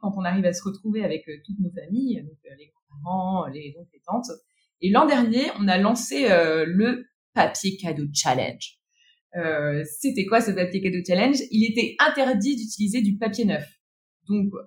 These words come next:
on avait le droit aux sacs réutilisés, aux écharpes, aux papiers journaux,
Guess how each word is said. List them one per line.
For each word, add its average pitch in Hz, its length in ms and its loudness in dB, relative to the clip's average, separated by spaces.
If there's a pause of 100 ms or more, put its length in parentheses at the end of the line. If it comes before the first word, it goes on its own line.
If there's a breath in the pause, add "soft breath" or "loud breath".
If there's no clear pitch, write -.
on 190 160 4
avait 190 180 4
le 208 80 -2
droit 214 320 4
aux 160 100 2
sacs - 340 -4
réutilisés, 180 640 -8
aux 208 80 -2
écharpes, 170 560 -4
aux 160 100 -6
papiers - 320 -18
journaux, 240 560 0